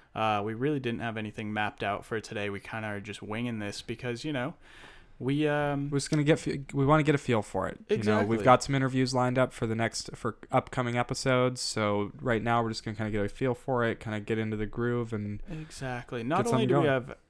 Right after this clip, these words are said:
Speaker 1: um, really good interviews lined up,
Speaker 2: Yeah.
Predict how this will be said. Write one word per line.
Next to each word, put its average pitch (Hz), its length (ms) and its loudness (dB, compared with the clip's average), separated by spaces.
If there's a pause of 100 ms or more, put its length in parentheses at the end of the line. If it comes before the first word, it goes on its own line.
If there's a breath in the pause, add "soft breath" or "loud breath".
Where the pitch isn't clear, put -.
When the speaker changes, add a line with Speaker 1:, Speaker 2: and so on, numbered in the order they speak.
Speaker 1:
um, 104 600 -4
really 131 500 -2
good 120 200 -2
interviews 123 460 -4
lined 131 260 -2
up, 135 140 0
Speaker 2:
Yeah. 95 200 4